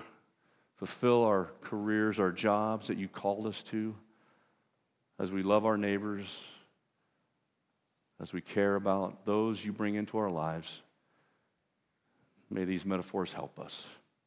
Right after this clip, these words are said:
reminding us that you are with us. And God, now as we respond to you and your word, we give, we give out of our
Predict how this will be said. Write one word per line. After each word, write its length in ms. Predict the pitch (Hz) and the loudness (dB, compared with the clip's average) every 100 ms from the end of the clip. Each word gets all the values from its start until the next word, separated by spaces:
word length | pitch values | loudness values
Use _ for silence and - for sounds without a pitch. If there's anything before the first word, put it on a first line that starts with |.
| _ _ _ _ _ _ _ - | _ _ _ _ _ _ _ -2
reminding 420 | 92 98 95 92 | 4 6 6 4
us 140 | 90 | 0
that 100 | 90 | -4
you 160 | 87 92 | -2 -2
are 100 | 92 | -2
with 240 | 80 73 | -4 -8
us. 200 | - - - - - _ _ _ _ _ _ _ _ _ _ _ _ _ _ _ - - - | -12 -12 -16 -16 -20 _ _ _ _ _ _ _ _ _ _ _ _ _ _ _ -20 -12 -2
And 120 | 107 | 6
God, 200 | 110 107 | 10 10
now 260 | 104 113 113 | 8 6 6
as 180 | 107 | 4
we 140 | 104 117 | 2 2
respond 1000 | 104 92 - 87 110 135 98 90 110 120 117 - _ _ _ _ _ | 2 0 -4 2 4 6 4 2 0 -2 -8 -16 _ _ _ _ _
to 140 | - | -4
you 600 | 95 87 90 98 113 120 - | -2 0 0 2 0 -2 -4
and 240 | 95 87 | -4 -2
your 240 | 85 101 113 | -2 0 0
word, 460 | 98 92 98 117 110 - - - - - | 0 0 0 -2 -4 -14 -20 -20 -20 -4
we 220 | 95 110 | 0 0
give, 480 | 107 104 101 123 110 | 4 6 6 4 0
we 100 | 95 | 0
give 240 | 107 104 | 2 4
out 200 | 90 98 | 4 4
of 180 | 98 95 | 4 2
our 400 | 90 90 87 | 2 4 4